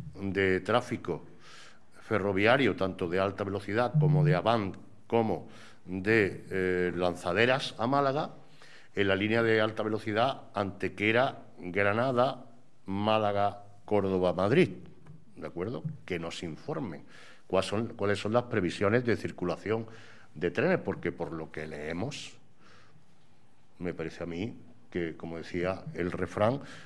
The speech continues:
"y la montaña parió un ratón". Es decir, una estación que vale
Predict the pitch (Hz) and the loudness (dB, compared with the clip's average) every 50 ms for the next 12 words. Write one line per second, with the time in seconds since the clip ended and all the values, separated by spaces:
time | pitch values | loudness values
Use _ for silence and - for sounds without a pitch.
0 | - - - - - - 92 87 85 82 85 85 82 - 90 92 92 98 95 107 | -16 -16 -16 -10 -4 -2 -2 -2 -2 -2 -6 -8 -6 -4 -4 -2 0 -2 -2 0
1 | 101 95 92 90 - - 80 80 - 143 170 127 92 - - - - - - - | -2 -2 -2 -2 -4 -6 -6 -4 -2 -2 0 -2 -2 -6 -10 -14 -18 -18 -16 -12
2 | - 80 85 - - 135 135 - - - - - 87 87 92 90 - - 85 - | -10 -10 -10 -4 -2 0 0 0 -2 -6 -10 -10 -8 -6 -6 -6 -6 -6 -6 -4
3 | 107 120 139 139 - 151 82 95 117 127 101 85 | -2 -2 -2 -2 -2 -4 -2 -2 0 0 0 -2